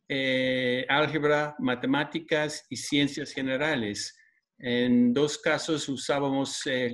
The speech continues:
McGraw-Hill Alex, que yo sé que también están usando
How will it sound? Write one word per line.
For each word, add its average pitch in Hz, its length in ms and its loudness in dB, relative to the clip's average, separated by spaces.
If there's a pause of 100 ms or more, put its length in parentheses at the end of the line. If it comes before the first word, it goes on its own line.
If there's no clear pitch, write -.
(140)
McGraw-Hill 135 540 0
Alex, 123 680 -4
que 123 140 0
yo 139 100 0
sé 151 300 -2
que 135 220 0
también 135 440 0
están 131 320 -2
usando 123 760 0